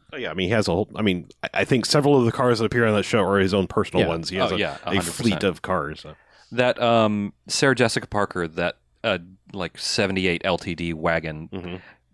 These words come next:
Speaker 3: she had bought that car because she wanted that car. I think that's hilarious that she bought this, like, giant, ridiculous station wagon, and
Speaker 1: Yeah.
Speaker 3: she lives in New York.
Speaker 1: So,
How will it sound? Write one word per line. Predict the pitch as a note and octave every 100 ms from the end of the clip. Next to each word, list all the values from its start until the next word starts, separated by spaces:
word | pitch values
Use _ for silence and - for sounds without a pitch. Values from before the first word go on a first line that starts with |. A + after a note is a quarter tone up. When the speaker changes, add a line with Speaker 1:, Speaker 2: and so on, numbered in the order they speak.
| _ _ _ -
Speaker 3:
she | - B2+ A2 - - - -
had | B2 A#2
bought | A#2+ B2 G2+
that | D#2+ -
car | D2+ A#1+ - _ _ _ _ - B2
because | G#2+ G#2+
she | - A2
wanted | G2 F2+ D#2+
that | D2 -
car. | D#2 -
I | D#2+
think | F#2 E2
that's | D2+ -
hilarious | E2+ D2 C#2+ - - - _ -
that | - -
she | F#2
bought | E2 D2
this, | E2+ - -
like, | D#2 D#2
giant, | D#2+ E2+ E2 D#2+ _ _ - - _ _ -
ridiculous | F#2 F2+ D#2 G2 - F2+ E2 -
station | - E2 - D#2+
wagon, | D2 C#2+ D2+ D2 - _ _ -
and | -
Speaker 1:
Yeah. | -
Speaker 3:
she | G2
lives | E2+ D#2
in | D#2+
New | D2
York. | D2 - - _ _ _ _ _ _ _ _ _ -
Speaker 1:
So, | B2